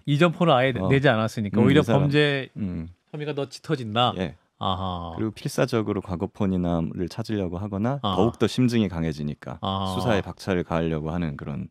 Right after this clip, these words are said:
Speaker 1: 아하.
Speaker 2: 예, 의욕에 불타게 되는 거죠.
Speaker 1: 음,
Speaker 2: 예.
Speaker 1: 그러면은 어떤 검사 경험이나 수사 경험을 토대로 보실 때 이종섭 전 장관이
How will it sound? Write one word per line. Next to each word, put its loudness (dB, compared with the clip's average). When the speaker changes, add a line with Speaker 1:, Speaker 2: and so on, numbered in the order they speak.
Speaker 1:
아하. -6
Speaker 2:
예, -10
의욕에 0
불타게 -12
되는 -10
거죠. -16
Speaker 1:
음, -8
Speaker 2:
예. -18
Speaker 1:
그러면은 0
어떤 -6
검사 2
경험이나 -2
수사 -8
경험을 -2
토대로 0
보실 -4
때 -4
이종섭 -2
전 -2
장관이 -4